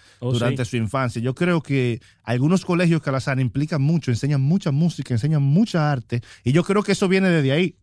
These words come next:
Speaker 2: sin
Speaker 1: Sí.
Speaker 2: afirmarlo, porque tampoco tengo detalle de cómo funciona en Medellín el colegio Calasanz.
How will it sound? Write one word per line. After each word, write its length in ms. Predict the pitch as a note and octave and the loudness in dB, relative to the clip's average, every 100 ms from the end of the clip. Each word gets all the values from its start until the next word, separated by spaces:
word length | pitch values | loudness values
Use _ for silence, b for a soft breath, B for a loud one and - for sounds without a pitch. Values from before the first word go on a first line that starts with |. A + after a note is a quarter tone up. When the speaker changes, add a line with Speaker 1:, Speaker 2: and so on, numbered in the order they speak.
| - | -8
Speaker 2:
sin 180 | - C3 | -2 0
Speaker 1:
Sí. 40 | |
Speaker 2:
afirmarlo, 560 | A#2 A2+ G#2+ D3+ A#2+ G#2 | 0 -2 -2 0 0 -4
porque 180 | G#2+ | -8
tampoco 380 | G#2+ F#2+ B2 C#3 | -12 -8 -6 -4
tengo 340 | C3+ C3+ C3 B2+ b b - | -2 0 0 -4 b b -6
detalle 500 | A2+ G#2 C#3 B2+ G#2+ | -4 -2 -2 0 -2
de 80 | G2+ | -2
cómo 220 | A#2+ C#3 | 0 0
funciona 520 | - B2+ G#2 D3+ D3+ | 0 -2 2 2 2
en 60 | C3 | 0
Medellín 380 | A#2 A2 C#3+ C#3+ | -2 0 2 2
el 80 | A#2+ | 0
colegio 340 | - A#2 C3 | 0 0 2
Calasanz. 500 | A#2+ A2+ G#2 D3 A#2 | 0 -4 -4 -2 -4